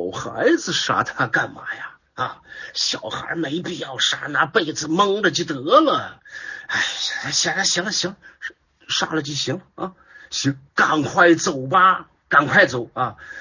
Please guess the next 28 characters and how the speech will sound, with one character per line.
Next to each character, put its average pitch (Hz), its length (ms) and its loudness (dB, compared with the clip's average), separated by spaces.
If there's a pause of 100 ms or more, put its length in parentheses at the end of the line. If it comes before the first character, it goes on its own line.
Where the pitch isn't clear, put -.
最 165 200 8
后， - 300 0 (680)
这 139 120 2
个 135 200 4
阿 - 140 6
勇 123 340 4 (240)
还 151 180 4
是 165 140 2
从 151 240 2
地 165 160 4
上 127 260 -2
把 98 140 2
这 120 120 -6
个， 123 180 -2 (960)
嗯 123 440 -2
，D 165 180 4
V 165 120 6
D 156 140 2
给 - 200 -10
捡 120 240 -4
起 107 140 -4
来 98 260 -2
啊， 104 340 -2
抱 139 260 6
着 120 240 0
两 98 260 -4
个 104 100 -8
人， 104 200 -8